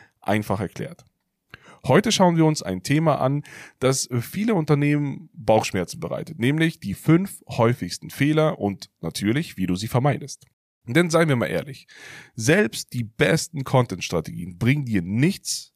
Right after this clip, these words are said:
wenn du die Basics falsch machst. Also, schnapp dir einen Kaffee, mach's dir bequem und lass uns direkt loslegen. Der größte und häufigste Fehler, den wir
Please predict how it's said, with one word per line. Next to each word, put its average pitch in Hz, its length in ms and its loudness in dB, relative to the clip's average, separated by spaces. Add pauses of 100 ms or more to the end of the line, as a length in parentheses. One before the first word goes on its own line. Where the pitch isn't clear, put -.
(260)
wenn 104 340 2
du 87 80 0
die 110 100 -2
Basics 135 440 -2
falsch - 280 0
machst. - 360 -18 (100)
Also, 98 380 2 (280)
schnapp 127 360 2
dir 165 80 2
einen 147 60 -2
Kaffee, 131 440 0 (220)
mach's 117 280 2
dir 139 120 2
bequem 117 460 0
und - 160 -10
lass 95 240 2
uns 104 140 -6
direkt 82 280 -2
loslegen. 135 480 -6 (880)
Der 117 280 2
größte 143 480 2
und - 340 -2
häufigste 175 520 2
Fehler, 92 440 0
den 110 300 0
wir 113 180 2